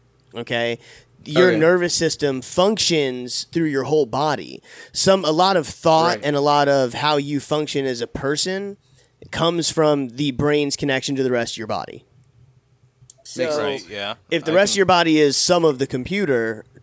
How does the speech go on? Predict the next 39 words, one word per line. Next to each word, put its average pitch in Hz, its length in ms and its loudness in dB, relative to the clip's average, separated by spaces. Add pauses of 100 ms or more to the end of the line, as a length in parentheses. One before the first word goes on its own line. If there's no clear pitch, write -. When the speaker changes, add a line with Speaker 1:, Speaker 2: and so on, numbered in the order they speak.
(200)
Speaker 1:
then 123 560 -6
what's 156 240 2
gonna 135 200 0
happen 135 380 -2
when 120 120 -4
you 113 60 -6
change 127 320 -4
out 113 180 -6 (140)
some 120 180 -6
of 113 60 -6
the 107 80 -8
major 104 280 -10
parts? - 540 -12 (800)
Speaker 2:
That's 131 160 -4
like 123 140 -2
changing 117 320 -4
out 110 140 -6
the 101 40 -12
processor 110 640 -6
and 101 80 -10
not 104 220 -10 (280)
reformatting 98 760 -8
the 90 60 -12
hard 95 200 -6
Speaker 1:
Mm-hmm. 123 140 -10
Speaker 2:
drive 92 160 -8
or, 92 200 -8
like, 98 300 -8
reinstalling 107 540 -6
the 95 60 -12
operating 95 380 -8
system. 92 380 -14
All 101 120 -6
of 101 60 -6
a - 20 -10
sudden, 101 220 -8
it's 92 60 -14
just 101 140 -12
like, 98 180 -10